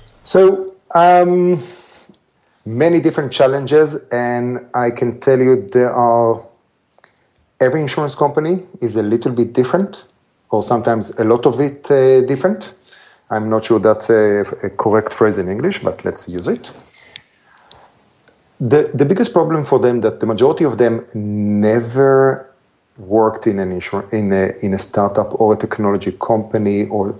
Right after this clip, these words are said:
or something that is trying to build from, you know, from scratch. And then the other, let's call it other challenges,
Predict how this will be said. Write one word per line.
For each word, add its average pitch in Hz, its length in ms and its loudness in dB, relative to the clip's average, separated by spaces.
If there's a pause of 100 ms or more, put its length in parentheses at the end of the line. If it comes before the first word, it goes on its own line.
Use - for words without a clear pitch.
or 98 260 0
something 104 440 0
that 95 260 0
is 90 120 -6
trying 101 440 -2
to 104 120 -2
build 95 460 2
from, 92 480 -2
you 95 100 -6
know, 87 260 -6
from 98 280 -2
scratch. - 720 -10 (960)
And 110 260 -2
then 196 540 4 (260)
the 127 280 0
other, 196 440 0 (220)
let's 143 220 -2
call 139 180 0
it 131 160 -4 (160)
other 156 280 -2
challenges, 98 1080 -4